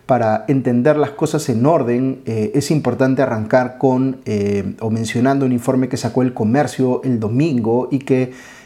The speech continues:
evidenció que Dina Boluarte recibió en sus cuentas bancarias, eh, una serie de depósitos entre el dos mil dieciséis y el dos mil veintidós, que suman más o menos un millón cien mil soles, según un reporte de la Unidad de Inteligencia Financiera de la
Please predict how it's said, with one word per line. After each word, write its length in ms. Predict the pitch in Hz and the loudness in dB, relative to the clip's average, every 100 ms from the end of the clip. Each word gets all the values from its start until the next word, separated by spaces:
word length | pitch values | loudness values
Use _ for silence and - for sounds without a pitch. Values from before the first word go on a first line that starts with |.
| _ | _
evidenció 640 | 151 151 139 117 107 143 147 | 2 4 2 0 2 2 4
que 100 | 127 | 0
Dina 220 | 131 139 | 2 2
Boluarte 440 | 120 127 127 147 | 2 4 2 2
recibió 460 | 135 143 131 117 127 | -2 0 0 2 2
en 80 | 123 | 0
sus 160 | 120 | -4
cuentas 320 | - 120 113 | -2 -2 0
bancarias, 840 | 107 117 151 180 127 127 139 - - | -2 0 2 2 2 0 -2 -10 -10
eh, 340 | 101 95 - - | -6 -6 -8 -4
una 180 | 127 110 | -2 -2
serie 380 | - 147 139 123 | 2 2 4 2
de 40 | |
depósitos 680 | 104 - 139 131 120 123 - | 0 0 0 0 0 -2 0
entre 180 | 120 127 | 0 0
el 80 | |
dos 160 | 117 110 | 0 0
mil 220 | 123 120 | 0 2
dieciséis 720 | 123 117 110 - 180 190 - | 0 -2 -6 2 4 2 -4
y 80 | 135 | -2
el 100 | 117 | -2
dos 140 | 104 127 | -2 -2
mil 180 | 120 | -2
veintidós, 680 | 104 107 107 156 196 202 - - - - - - | -2 -4 0 2 2 0 -8 -20 -20 -20 -20 -4
que 100 | - | -2
suman 520 | - 208 165 156 160 - | 2 2 2 0 -2 -2
más 240 | 143 151 | -2 0
o 20 | |
menos 240 | 151 143 160 | 0 0 0
un 100 | 156 | 0
millón 300 | 127 139 147 | 2 2 2
cien 240 | 147 120 | 0 2
mil 160 | 127 127 | 0 0
soles, 460 | - 185 123 104 | 2 2 2 -4
según 260 | - 107 117 | -8 -4 -2
un 80 | 123 | -2
reporte 380 | 117 123 120 | -2 -2 0
de 80 | 123 | 0
la 100 | 123 | 0
Unidad 240 | 127 123 113 | 0 0 0
de 60 | |
Inteligencia 520 | 120 117 107 113 113 | -2 -2 -2 -4 -4
Financiera 520 | 120 127 104 - 117 117 | -2 -2 -2 -2 -2 0
de 120 | 113 | 0
la 280 | 113 113 | 0 -2